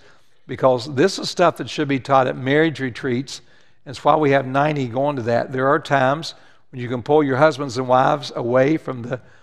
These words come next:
the general congregation, and you can teach these truths to them. But all of us should want, uh, for, for our kids and our grandkids what the Bible teaches on these subjects.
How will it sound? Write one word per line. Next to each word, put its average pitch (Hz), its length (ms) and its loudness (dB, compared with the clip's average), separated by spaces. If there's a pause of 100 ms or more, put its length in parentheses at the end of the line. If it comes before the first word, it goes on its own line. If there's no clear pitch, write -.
(160)
the 131 120 -8
general 135 400 -2
congregation, 131 880 0 (400)
and 120 100 -12
you 110 100 -8
can 117 140 -8
teach 139 320 -4
these 135 200 -4
truths 135 340 -4
to 127 80 -4
them. 131 360 -4 (1400)
But 147 120 2
all 220 220 8
of 202 80 2
us 170 120 2
should 151 240 0
want, 135 600 2 (560)
uh, 127 280 2 (240)
for, 143 280 -2
for 135 180 0
our 123 140 4
kids 165 400 2
and 139 80 -2
our 127 100 0
grandkids 135 520 -2
what 120 140 -2
the 135 100 -6
Bible 120 320 2
teaches 156 500 -6
on 120 160 -6
these 117 160 -4
subjects. - 680 -8